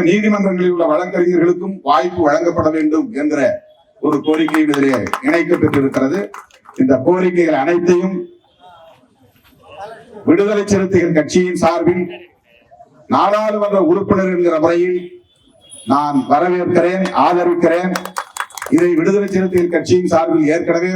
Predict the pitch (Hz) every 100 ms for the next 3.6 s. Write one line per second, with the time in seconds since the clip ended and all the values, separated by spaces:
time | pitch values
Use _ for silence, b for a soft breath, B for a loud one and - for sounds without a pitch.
0 | 180 160 156 - - - _ _ _ _
1 | - - 160 190 180 165 202 196 160 147
2 | 170 180 175 156 180 185 156 180 175 175
3 | 160 156 147 147 139 135